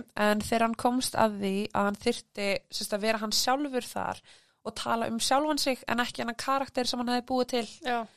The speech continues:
Speaker 1: þá langaði honum bara ekkert að fara og hætti við.
Speaker 2: Ok.
Speaker 1: Hann gat ekki sagt foreldrum sínum að hann þyrfti hjálp með þessar fantasíur, svo hann sagði í raun bara aldrei neitt. Hann fór ekki í meðferð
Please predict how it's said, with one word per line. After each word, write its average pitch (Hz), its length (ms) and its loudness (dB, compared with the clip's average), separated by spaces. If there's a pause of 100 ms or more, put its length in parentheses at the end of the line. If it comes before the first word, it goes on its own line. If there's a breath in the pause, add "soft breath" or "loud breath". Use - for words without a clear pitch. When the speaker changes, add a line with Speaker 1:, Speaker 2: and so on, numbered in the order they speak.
(220 soft breath)
Speaker 1:
þá - 140 -2
langaði 233 360 6
honum 202 160 2
bara 202 160 4
ekkert 196 160 -4
að - 60 -6
fara 262 340 6 (260)
og 202 520 6 (920)
hætti 196 360 0
við. - 240 -4 (340)
Speaker 2:
Ok. 233 240 -12 (800)
Speaker 1:
Hann 220 120 -4
gat 254 200 10
ekki 247 120 2
sagt 254 280 2
foreldrum 240 400 2
sínum 202 400 -4
að 220 200 -2
hann 214 120 -2
þyrfti 240 400 0
hjálp 196 400 0
með 208 140 -2
þessar 208 220 -8
fantasíur, 202 840 -4 (680)
svo 233 200 0
hann 226 120 2
sagði 233 560 2
í - 120 -2
raun 208 200 -2
bara 196 200 2
aldrei 190 200 -8
neitt. - 440 -10 (180)
Hann - 140 -14
fór 202 160 2
ekki 214 160 -4
í 208 80 -6
meðferð 254 560 4